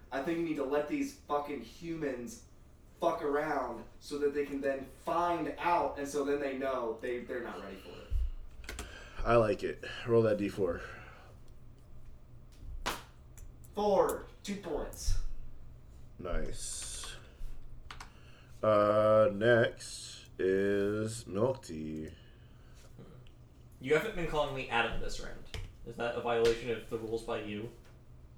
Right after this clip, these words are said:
Speaker 2: Yep.
Speaker 3: <laughs> Okay.
Speaker 1: I'll, I
Speaker 3: Um,
Speaker 1: mean, I'll call you a dame.
Speaker 3: What?
Speaker 2: I'll give myself minus three
Speaker 3: Nice.
Speaker 2: points for not doing it.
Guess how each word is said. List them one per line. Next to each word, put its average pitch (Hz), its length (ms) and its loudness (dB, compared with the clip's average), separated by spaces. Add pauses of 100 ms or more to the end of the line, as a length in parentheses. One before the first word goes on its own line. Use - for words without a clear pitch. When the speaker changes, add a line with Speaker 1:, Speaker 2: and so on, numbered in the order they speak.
(1400)
Speaker 2:
Yep. 127 280 4 (220)
Speaker 3:
<laughs> 185 80 -2 (960)
Okay. - 180 -10 (680)
Speaker 1:
I'll, 160 220 2
I 175 80 0
Speaker 3:
Um, 175 80 0
Speaker 1:
mean, 170 80 2
I'll 165 120 4
call 175 240 2
you 160 120 0
a 160 120 0
dame. 127 600 0 (1400)
Speaker 3:
What? - 320 10 (460)
Speaker 2:
I'll 135 200 12
give 143 140 8
myself 147 440 8
minus 117 520 6
three 110 180 2
Speaker 3:
Nice. 98 100 -6
Speaker 2:
points - 640 -4
for 98 160 -8
not 90 300 -2
doing 80 220 -4
it. 73 200 -8